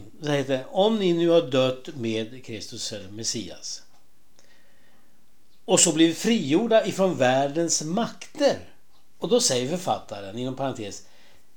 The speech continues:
"Till dessa makter hörde bland annat lagen."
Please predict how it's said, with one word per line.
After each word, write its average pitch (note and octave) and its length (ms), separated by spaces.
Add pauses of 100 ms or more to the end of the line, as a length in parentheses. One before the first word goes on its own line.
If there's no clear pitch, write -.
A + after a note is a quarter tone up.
(140)
"Till G3+ 580
dessa C3+ 460
makter B2 520
hörde A2+ 480
bland A2 280
annat A2 440
lagen." C3+ 720